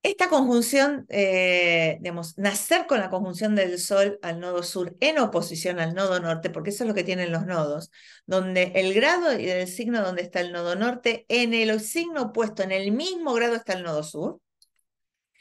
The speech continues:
eh, implica el que vos tenés que dejar atrás algo que te fue dado o adquirido y que tenés que revelar como que no sería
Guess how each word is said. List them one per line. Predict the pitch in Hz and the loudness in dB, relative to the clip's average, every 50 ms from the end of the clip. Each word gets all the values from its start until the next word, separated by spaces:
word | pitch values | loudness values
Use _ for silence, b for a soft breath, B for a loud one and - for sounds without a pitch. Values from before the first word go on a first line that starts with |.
| b b b b b b b _ | b b b b b b b _
eh, | - 208 208 202 202 202 196 202 196 196 196 196 202 - _ _ _ _ _ _ - | 0 2 4 4 4 4 6 6 6 6 4 4 2 -4 _ _ _ _ _ _ -6
implica | - 269 247 254 262 240 - 294 294 302 311 302 311 - 262 254 254 285 330 370 - - _ _ _ _ _ _ _ _ - | -2 -2 0 0 0 -2 0 2 2 2 2 2 2 2 2 4 4 2 0 -2 -8 -14 _ _ _ _ _ _ _ _ 0
el | - 240 233 220 226 | 2 2 2 2 2
que | - 233 226 214 - - | 2 4 4 4 0 -2
vos | 208 214 269 269 269 - - | -2 0 0 0 0 -4 -2
tenés | - 240 220 214 226 226 214 - - | 0 2 2 4 2 0 -2 -4 -2
que | - 208 202 | 0 0 0
dejar | 196 208 208 202 - - 302 311 320 | 2 2 0 0 0 2 2 4 4
atrás | 311 285 277 277 - 311 320 330 320 330 339 339 - - - _ _ _ _ _ _ _ _ _ _ _ _ _ _ - | 4 2 0 0 -2 0 2 2 2 0 -4 -8 -12 -18 -20 _ _ _ _ _ _ _ _ _ _ _ _ _ _ 0
algo | 349 359 330 330 320 311 294 294 311 320 339 359 349 _ _ _ _ - | 2 2 4 2 2 -2 0 0 0 -2 -2 -6 -10 _ _ _ _ -6
que | - 220 208 202 | -2 0 0 0
te | 202 - 202 196 | 0 -2 -4 -4
fue | - - - 269 277 285 | -4 -2 2 4 4 6
dado | 285 302 294 269 233 220 196 185 | 6 6 6 4 4 2 2 2
o | 190 | 4
adquirido | 196 202 202 208 262 262 262 294 294 262 285 | 2 0 0 -2 -6 -4 -2 -2 -4 -4 -4
y | 277 | -4
que | 269 214 | -4 -4
tenés | 208 214 214 220 254 262 262 | -2 0 -2 0 0 -2 -2
que | - 247 | -4 -4
revelar | 226 226 226 226 226 233 233 247 247 247 | -2 -2 0 0 0 2 0 0 -2 -2
como | - 208 202 202 208 214 233 214 B B B B B B B _ | -6 -4 0 0 0 0 0 -4 B B B B B B B _
que | - 220 214 220 214 - - | 0 0 0 0 0 -4 -8
no | 196 202 208 220 240 262 285 302 311 302 - | -4 0 0 0 2 2 4 4 2 2 0
sería | - - - - 220 214 214 233 240 240 247 247 254 269 285 - | -6 -12 -6 -6 -4 -4 -4 -4 -2 0 0 2 0 0 -2 -8